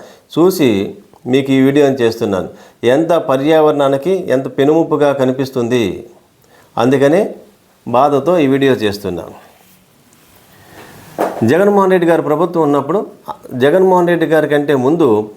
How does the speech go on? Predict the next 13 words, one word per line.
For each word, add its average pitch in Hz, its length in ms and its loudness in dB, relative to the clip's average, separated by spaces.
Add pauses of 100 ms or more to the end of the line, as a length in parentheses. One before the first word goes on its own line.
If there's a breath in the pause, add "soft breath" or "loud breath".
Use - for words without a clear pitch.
రెండు 143 200 0
వేల 170 140 2
పద్నాలుగు 151 480 0
నుంచి 151 200 -2
పంతొమ్మిది 151 460 0
వరకు 147 280 0
చంద్రబాబు 165 520 0
నాయుడు 147 200 0
గారు 165 180 0
అధికారంలో 156 460 0
ఉన్నారు. 113 340 -4
అప్పుడు 156 220 0
ఆయన 175 260 0